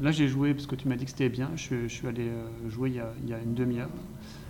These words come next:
Euh, c'était, euh, plus un jeu, jeu à l'allemande, euh,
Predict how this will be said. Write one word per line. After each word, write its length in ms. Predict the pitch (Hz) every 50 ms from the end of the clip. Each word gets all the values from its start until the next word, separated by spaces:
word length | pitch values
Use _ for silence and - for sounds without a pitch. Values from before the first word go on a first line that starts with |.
| - - -
Euh, 340 | 139 123 117 117 117 120 120
c'était, 480 | 117 - 131 120 123 - 131 127 127 123
euh, 320 | 120 120 120 120 120 120 117
plus 340 | 117 117 123 - - -
un 100 | 180 147
jeu, 340 | 131 131 139 135 131 131 127
jeu 200 | 123 120 131 135 135
à 60 | 131
l'allemande, 560 | 131 123 123 123 123 131 143 156 165 160 160 - - - - - - - - - - - - - 131
euh, 300 | 127 127 123 123 120